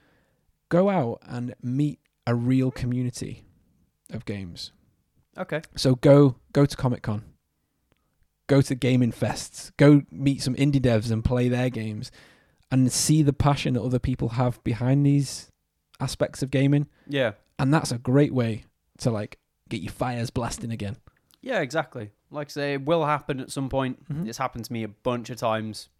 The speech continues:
Speaker 2: and sometimes it can last three days.
Speaker 1: Yeah.
Speaker 2: Or, <clears throat> pardon me.
Speaker 1: That's the
Speaker 2: Sometimes
Speaker 1: pizza
Speaker 2: it can
Speaker 1: getting you.
Speaker 2: last, like, a day. Sorry. And sometimes it can last a couple of weeks.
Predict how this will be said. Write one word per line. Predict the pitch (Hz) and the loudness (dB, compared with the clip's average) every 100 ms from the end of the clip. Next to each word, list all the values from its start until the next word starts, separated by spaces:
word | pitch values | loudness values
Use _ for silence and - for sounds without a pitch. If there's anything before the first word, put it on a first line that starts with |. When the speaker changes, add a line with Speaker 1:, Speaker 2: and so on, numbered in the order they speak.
| _ | _
Speaker 2:
and | 113 110 101 | -10 -10 -6
sometimes | - 139 139 127 120 | -6 -4 -2 -4 -6
it | 123 | -8
can | 123 113 | -8 -6
last | 117 - - | -6 -8 -10
three | 135 131 | -6 0
days. | 123 127 117 - _ _ | 0 0 -4 -12 _ _
Speaker 1:
Yeah. | 110 - _ | -10 -10 _
Speaker 2:
Or, | 135 123 - _ _ _ _ - | -6 -4 -6 _ _ _ _ -14
<clears throat> | 208 - _ _ _ _ _ _ | -14 -16 _ _ _ _ _ _
pardon | - 107 | -10 -6
me. | 135 147 _ _ | -4 -6 _ _
Speaker 1:
That's | - | -8
the | |
Speaker 2:
Sometimes | - 165 160 151 | -4 2 2 4
Speaker 1:
pizza | 127 | 2
Speaker 2:
it | |
can | 123 | 2
Speaker 1:
getting | 139 123 | 2 4
you. | |
Speaker 2:
last, | 120 - | 2 2
like, | 143 156 | 2 2
a | 135 131 | 2 0
day. | 139 120 101 117 _ - | 2 2 0 -8 _ -12
Sorry. | 107 101 107 113 _ _ _ | -6 -4 -6 -10 _ _ _
And | 123 127 110 | -4 -4 -4
sometimes | 160 147 139 107 | -4 -2 -4 -4
it | - | -10
can | 127 117 | -10 -8
last | 147 - | -8 -10
a | |
couple | 143 - 107 | -14 -12 -10
of | |
weeks. | 123 120 - - | -8 -10 -14 -20